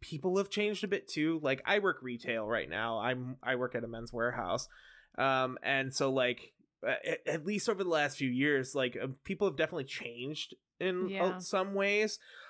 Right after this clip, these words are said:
Speaker 1: Like, when we came back from covid, everyone was just so happy and excited, and they were like, "Oh my God, the world is opening back up."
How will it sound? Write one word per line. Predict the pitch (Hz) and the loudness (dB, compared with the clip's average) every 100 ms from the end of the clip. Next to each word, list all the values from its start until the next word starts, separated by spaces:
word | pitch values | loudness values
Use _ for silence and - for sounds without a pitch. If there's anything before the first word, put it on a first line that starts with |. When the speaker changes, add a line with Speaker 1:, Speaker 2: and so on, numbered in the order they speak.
| - | -2
Speaker 1:
Like, | 175 | 0
when | 202 | 2
we | 196 | 2
came | 190 208 | 2 2
back | 202 196 | 2 0
from | 180 | 0
covid, | 180 165 - | 2 4 4
everyone | 143 160 170 180 | 2 2 2 0
was | 143 | 0
just | 156 - - | 0 0 2
so | 139 139 | 4 4
happy | 143 135 127 127 127 123 | 2 2 2 2 0 0
and | 123 | 0
excited, | 117 - 143 143 139 | -4 0 4 4 2
and | 131 | 0
they | 135 | 2
were | 139 | 2
like, | 151 | 2
"Oh | 160 | 2
my | 165 | 2
God, | 160 160 | 2 2
the | 147 | 4
world | 160 156 | 4 4
is | 143 | 2
opening | 147 147 139 | 0 0 0
back | 143 139 | 0 2
up." | 170 156 - | 4 2 0